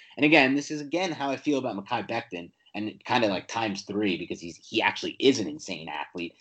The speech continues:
and he's even longer and bigger than somebody like Orlando Brown Junior at Oklahoma. But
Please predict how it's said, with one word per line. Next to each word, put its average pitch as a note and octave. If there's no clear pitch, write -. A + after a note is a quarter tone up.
and G#2+
he's G#2+
even B2
longer A#2+
and G2+
bigger A#2+
than F#2+
somebody G2
like F#2
Orlando F2+
Brown F2
Junior E2
at F#2
Oklahoma. F2
But B2